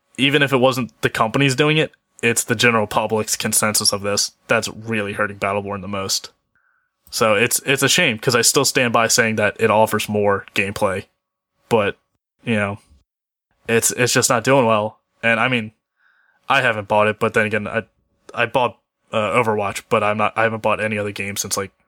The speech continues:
January. So, like, I'm just not buying games now. But it,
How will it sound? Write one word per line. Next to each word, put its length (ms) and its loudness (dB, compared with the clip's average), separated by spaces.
January. 800 -4
So, 220 4
like, 100 -2
I'm 140 2
just 140 -2
not 160 2
buying 220 0
games 300 -8
now. 320 -4
But 220 -4
it, 220 -6